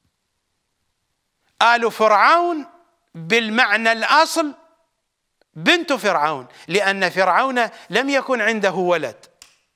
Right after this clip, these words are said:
بحسب ثقافتنا، بحسب ما ورد عن أئمتنا. ربما اليهود يعتقدون شيئا آخر لا شأن لنا بهم،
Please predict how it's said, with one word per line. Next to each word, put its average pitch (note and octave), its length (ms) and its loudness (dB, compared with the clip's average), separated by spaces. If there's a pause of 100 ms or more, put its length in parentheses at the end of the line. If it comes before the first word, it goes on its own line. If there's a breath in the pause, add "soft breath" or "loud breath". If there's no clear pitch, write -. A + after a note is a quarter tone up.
(580)
بحسب F3+ 840 -4 (680)
ثقافتنا، D#3 760 -4
بحسب D#3+ 680 -6 (840)
ما D3 160 -2
ورد F3 340 0
عن C#3+ 240 -2
أئمتنا. D3 760 -6 (240)
ربما D3+ 640 -2 (240 loud breath)
اليهود D#3+ 680 -2 (180 soft breath)
يعتقدون D#3+ 880 -4 (240)
شيئا D3+ 520 0
آخر F#3 220 -2
لا F3+ 140 0
شأن G3+ 300 -2
لنا G#3 600 -4
بهم، F3+ 320 -2